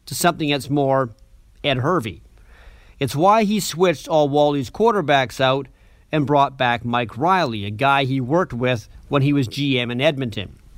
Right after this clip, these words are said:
But what makes this move tough for a lot of those who love Solly was he didn't get to play a full season in two thousand eighteen. There was no goodbye year to remember.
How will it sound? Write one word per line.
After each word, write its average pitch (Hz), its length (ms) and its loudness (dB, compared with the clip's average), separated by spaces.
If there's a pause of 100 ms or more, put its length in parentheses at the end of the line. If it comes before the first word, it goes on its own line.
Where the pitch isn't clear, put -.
(800)
But 185 120 2
what 240 260 4
makes 262 320 0
this 214 220 -2
move 185 320 2
tough 113 480 0 (400)
for - 140 -2
a 170 60 4
lot 190 300 4
of 190 100 -4
those 151 380 0
who 156 160 2
love 170 320 0
Solly 113 580 -2 (600)
was 156 140 2
he 170 100 2
didn't 254 180 0
get 240 160 -4
to 208 80 -4
play 190 260 0
a 170 60 0
full 180 300 -2
season 170 360 0
in 156 120 2
two 165 160 0
thousand 139 420 0
eighteen. 123 680 -2 (440)
There 156 120 0
was 185 300 0
no 175 220 0
goodbye 156 640 2
year 143 260 -2
to 120 140 -4
remember. 135 580 -2